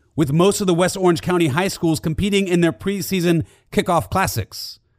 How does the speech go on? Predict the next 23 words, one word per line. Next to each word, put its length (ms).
Olympia 560
defeated 520
Viera 520
twenty-seven 640
to 100
twenty-three 640
after 240
being 320
down 360
at 100
halftime. 600
And 80
quarterback 420
C 300
J 220
Brooks 420
threw 320
for 260
one 180
hundred 380
and 120
seventy-four 560
yards 600